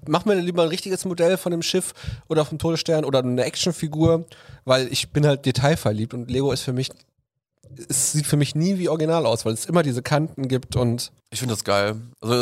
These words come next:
Speaker 2: äh, hat was, hat einen eigenen Look. Und ich mag so diese Kombination aus beidem. Ähm, was mir gerade einfällt, was, da fand, das fand ich schon wieder absurd. Wusstest du, dass es auch ein Friends-Set gibt von Lego?
Speaker 1: Es gibt voll viel mittlerweile von Lego. Es gibt Friends, es gibt Big Bang Theory.
Speaker 2: Big Bang Theory, ey.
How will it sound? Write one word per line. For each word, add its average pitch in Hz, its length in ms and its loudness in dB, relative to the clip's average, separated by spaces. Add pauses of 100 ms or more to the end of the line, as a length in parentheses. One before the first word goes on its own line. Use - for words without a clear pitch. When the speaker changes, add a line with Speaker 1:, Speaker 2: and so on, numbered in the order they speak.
(160)
Speaker 2:
äh, 113 60 2
hat 127 180 -2
was, 101 160 0
hat 120 100 0
einen 123 100 0
eigenen 110 260 0
Look. 117 260 -6 (120)
Und 110 80 -2
ich 107 60 0
mag 117 160 2
so 117 80 -4
diese 107 160 -2
Kombination 107 460 -2
aus 101 120 -8
beidem. 110 480 -4 (380)
Ähm, 107 500 2 (340)
was 120 100 -4
mir 131 60 0
gerade 120 200 4
einfällt, 127 300 2
was, 127 160 0
da 147 120 4
fand, 196 280 -2
das - 80 -2
fand - 180 -2
ich - 80 2
schon 120 120 -2
wieder 113 140 4
absurd. 120 360 -4
Wusstest 127 280 -2
du, 139 40 -2
dass 127 100 0
es 127 40 -2
auch 107 120 -4
ein 107 80 -8
Friends-Set 127 540 -6
gibt - 260 -12
von 131 160 -6
Lego? 143 380 -8
Speaker 1:
Es - 140 -8
gibt - 160 -8
voll 98 220 2
viel 117 160 0
mittlerweile 104 380 2
von 98 160 -2
Lego. 98 200 2
Es 101 100 -4
gibt - 160 -14
Friends, 123 480 2
es 101 240 -4
gibt - 320 -8
Big - 160 -8
Bang 123 200 2
Theory. 123 640 2
Speaker 2:
Big - 180 -14
Bang - 220 -14
Theory, 107 440 -8
ey. 113 240 -12